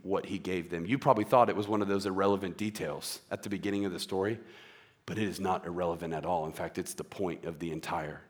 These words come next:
narrative. Go back to the very beginning of what we read. Go to verse thirty-five. On that day, when evening came,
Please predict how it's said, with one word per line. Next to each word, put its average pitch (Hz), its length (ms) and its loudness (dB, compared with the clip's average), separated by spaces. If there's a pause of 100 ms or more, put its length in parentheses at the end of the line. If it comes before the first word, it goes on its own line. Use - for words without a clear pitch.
(120)
narrative. 76 580 -6 (1120)
Go 123 80 2
back 123 180 4
to 110 80 -4
the 104 60 0
very 98 180 4
beginning 87 380 -2
of 80 100 -6
what 82 80 -4
we 82 80 -4
read. 80 260 -4
Go 104 120 2
to 104 40 0
verse 98 220 0
thirty-five. 80 480 -4 (2000)
On 95 140 0
that 117 200 2
day, 113 300 6 (1400)
when 117 200 4
evening 107 400 2
came, 87 380 -4